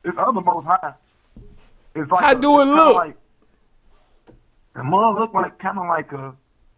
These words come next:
Speaker 1: kinda like a harp type of thing in the jiggy, like a, like a, like,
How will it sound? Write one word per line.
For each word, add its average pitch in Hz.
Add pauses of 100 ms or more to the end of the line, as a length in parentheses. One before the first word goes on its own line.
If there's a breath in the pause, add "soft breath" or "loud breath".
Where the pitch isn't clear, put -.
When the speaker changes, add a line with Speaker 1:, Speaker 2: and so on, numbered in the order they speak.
(380)
Speaker 1:
kinda 190
like 175
a 135
harp -
type 151
of 139
thing 143
in 135
the 135
jiggy, 127
like 120
a, -
like 127
a, 123 (920)
like, 139